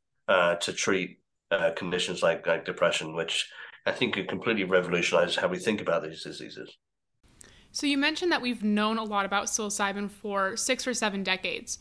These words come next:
Speaker 2: but despite that, we haven't seen a lot of new research come out, and it certainly hasn't really reached the public light until at least in our lifetime, I would say, like, the later half of our lifetimes.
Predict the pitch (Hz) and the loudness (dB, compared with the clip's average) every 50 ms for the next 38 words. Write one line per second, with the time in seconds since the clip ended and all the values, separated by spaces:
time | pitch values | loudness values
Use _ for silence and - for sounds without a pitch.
0 | - - - - - - - - - 247 240 240 - - 247 240 - - 330 320 | -12 -20 -20 -20 -20 -20 -20 -4 0 0 0 0 -2 -4 -2 -2 2 2 2 2
1 | 330 - 240 214 208 214 - - - - 247 247 233 220 226 254 247 247 233 - | 2 2 2 2 2 0 -4 -18 -16 -6 -2 -2 -2 0 2 2 0 0 0 -2
2 | - - 262 262 247 240 226 214 208 208 208 190 208 202 202 202 196 196 190 185 | -2 0 0 2 0 0 0 2 2 0 0 0 0 0 0 0 -2 -2 -4 -6
3 | - 202 208 233 247 247 247 - 233 220 214 214 - - - _ - - 220 214 | -6 -6 -2 -2 0 0 0 0 0 0 0 -2 -8 -8 -10 _ -10 -4 -2 2
4 | 208 202 196 196 208 - 240 269 - 240 226 - 277 262 262 254 226 226 226 214 | 2 4 2 2 0 -2 -4 -4 -6 -2 -2 0 0 0 0 -2 0 0 0 0
5 | 220 214 202 214 214 202 190 208 214 208 - - 220 196 - - - 226 214 220 | 0 -4 -2 -2 -2 -2 0 -2 -2 -2 -2 -6 -6 -8 -8 -6 -2 -2 0 0
6 | 214 202 208 - 202 190 196 220 247 349 - - - - - - - - _ _ | -2 -6 -4 -2 0 2 2 2 0 -4 -8 -16 -20 -20 -20 -20 -20 -20 _ _
7 | - 247 247 247 - 302 320 302 269 - - 240 240 247 269 277 269 - 254 220 | 0 2 2 2 2 2 4 2 2 4 4 2 2 4 0 0 0 0 0 -2
8 | - - 196 196 202 202 202 196 196 196 185 190 185 - 202 190 190 - 208 196 | 2 2 2 4 4 2 2 0 0 0 -2 -2 -2 -2 -4 -4 -2 -2 -6 -4
9 | 196 196 190 196 196 190 185 190 - - 190 196 196 - - - - - 214 190 | -4 -4 -4 -4 -2 -2 -2 -4 0 0 0 0 0 -6 -20 -12 -4 -4 -2 0
10 | 190 185 180 180 180 - - - 190 - - - - - - 233 - - | 2 0 0 0 -2 -6 -6 -8 -8 -8 -6 -6 -6 -6 -6 -8 -8 -8